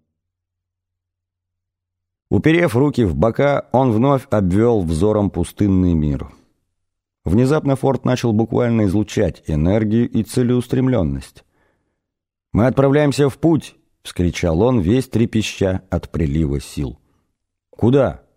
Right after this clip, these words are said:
На чем?" — воскликнул Артур. "Не знаю", — сказал Форд, — "но я буквально чувствую, что время пришло.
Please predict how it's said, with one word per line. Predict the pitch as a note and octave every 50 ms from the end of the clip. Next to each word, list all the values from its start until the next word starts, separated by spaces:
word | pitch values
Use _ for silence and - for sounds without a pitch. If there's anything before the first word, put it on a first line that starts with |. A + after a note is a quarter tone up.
| _ _ _ _
На | - G2+ C#3 C#3
чем?" — | - - F3+ E3+ C#3 G2+ D2 - - _ _ _
воскликнул | - D2+ D#2 D#2 - - F2+ D#2 - - D#2 D#2
Артур. | D#2+ F2+ - - E2+ C#2 - - _ _ _ _ _ _ _ _ _ _ _
"Не | - B2+ E3
знаю", — | E3+ E3+ F3 D3+ A#2+ F#2 D2+ C#2
сказал | - - D2 C#2+ C#2
Форд, — | C#2 - C3 D3+ D3+ - - _ _ _ _ _ _ _ _ -
"но | - G2+
я | A#2+ B2
буквально | C3+ C#3 C#3 E3 E3+ E3+ E3 E3+ E3
чувствую, | - - - F#3 F#3 D#3+ A#2+ - - - F#2+ F#2 D#2 D2
что | - - E2+
время | D2+ D#2+ G#2+ A#2 A2+ G#2
пришло. | - G2+ G2 - - G#2 B2+ B2+ E2 - - _